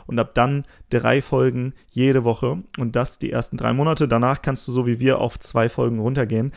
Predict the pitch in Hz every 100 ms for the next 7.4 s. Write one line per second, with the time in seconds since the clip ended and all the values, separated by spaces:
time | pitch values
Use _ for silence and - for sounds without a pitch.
0 | - - 117 - 117 123 - 117 123 120
1 | 113 110 143 - 147 - - 123 131 -
2 | 113 113 117 113 120 110 117 156 123 -
3 | 117 117 123 - - 127 127 127 120 139
4 | - - 120 - 131 127 123 127 120 127
5 | 120 120 113 113 - 123 113 113 110 -
6 | 117 113 - 131 - 120 - 117 131 107
7 | - 123 - 110